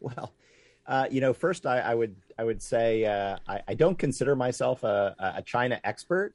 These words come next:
uh, a sinologist, but the truth is I've, I've actually been spending a lot of my, my professional time, uh, looking at these issues really since the late nineteen nineties. And, uh,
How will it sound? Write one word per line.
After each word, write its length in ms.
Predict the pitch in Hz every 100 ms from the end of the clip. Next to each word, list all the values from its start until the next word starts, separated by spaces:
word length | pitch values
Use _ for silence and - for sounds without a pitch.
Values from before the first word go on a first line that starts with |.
| -
uh, 160 | 104 -
a 40 | 95
sinologist, 840 | - 104 104 127 139 170 185 - _ _ _ _ _ 143
but 120 | 127
the 80 | -
truth 280 | 175 165
is 200 | 180 131
I've, 240 | 110 113 113
I've 120 | 113
actually 240 | 117 -
been 100 | 113
spending 380 | 107 123 120 113
a 40 | 104
lot 240 | 101 113
of 60 | 113
my, 200 | 104 87 _
my 120 | 107 101
professional 560 | 110 - 110 - 104
time, 640 | 82 104 104 101 98 95 95 _ _ _ -
uh, 160 | 107 107
looking 340 | 107 127 135
at 100 | 117
these 180 | 110 90
issues 400 | 101 - 104 85
really 300 | 98 147 175
since 340 | - 190 143
the 220 | - 131 110
late 280 | 120 135
nineteen 400 | 120 127 120 127
nineties. 540 | 117 113 135 90 - - _ _ _ - -
And, 560 | 101 101 101 101 95 -
uh, 520 | 101 101 101 101